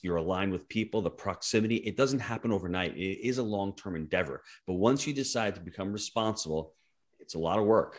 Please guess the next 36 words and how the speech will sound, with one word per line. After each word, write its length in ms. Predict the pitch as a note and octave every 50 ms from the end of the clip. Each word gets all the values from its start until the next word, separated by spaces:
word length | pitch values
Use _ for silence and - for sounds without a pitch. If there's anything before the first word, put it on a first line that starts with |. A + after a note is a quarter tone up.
| - - _
'cause 140 | F2 D#2+
all 80 | F#2+ G2
of 60 | G2+
a 40 | G2+
sudden 260 | - - G#2+ G2+ F2
you 80 | F2 F#2
can't 300 | - - A#2 G#2 E2 C#2+
blame 240 | F2+ F#2 G#2 A#2 G#2
anybody 320 | E2 D#2+ - D2+ C#2+ C2+
else. 220 | C2+ C2+ C2+ -
Everything 260 | C#2+ F2 F#2+ G2 G2+ G2+
that 100 | F#2+ E2+
happens 340 | F#2 F#2+ F#2 - F#2+ F2 E2+
in 60 | F2
your 120 | E2 D#2+
life 240 | E2+ F2+ F#2 F#2+ -
is, 260 | D#2 C#2+ C#2+ C#2+ - - -
is, 160 | D2+ D#2+ D#2+ - -
is, 220 | - D2+ C#2+ D2 - -
is 200 | D#2 D2+ C#2 C#2+
your 140 | D2 E2 F2
fault. 400 | - - F2+ G2+ G2+ - - - _ - - - - - _ _
You 120 | - D#2+
know, 240 | E2+ F2+ F#2 F#2 F#2+ - -
T 100 | - G2+
Harv 200 | F#2 F#2 F2+ F2
Eker 260 | F#2 F#2+ F#2 - G#2+
says 220 | - - F2+ F2 F#2+
it 80 | F2+
great. 300 | E2 - F#2 G#2+ G2+ -
Your 120 | D#2+ D#2 D2+
fruits 640 | - - - F#2+ G2+ B2 B2+ B2 - - - - _ _ _ _ _ _ _
are 120 | - D#2 E2+
in 80 | E2+
your 140 | F#2 F#2+ G2
roots. 480 | F#2+ G2 B2+ C3+ G2+ - - - -